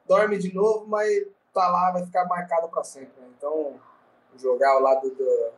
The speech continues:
dos melhores do mundo, pra mim foi, foi muito um aprendizado que levarei pro resto da minha carreira.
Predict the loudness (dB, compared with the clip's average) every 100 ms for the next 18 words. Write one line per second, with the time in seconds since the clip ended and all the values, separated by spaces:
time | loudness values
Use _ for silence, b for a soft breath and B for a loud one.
0 | _ _ _ -6 -2 2 4 4 2 -4
1 | -4 -4 -6 -2 -4 -4 -6 -2 -2 -4
2 | -14 -20 _ _ _ 0 2 4 0 -4
3 | -6 -2 0 0 -2 0 2 2 -2 0
4 | 2 4 2 4 4 4 4 2 0 -4
5 | -4 -4 -8 -10 -10 -10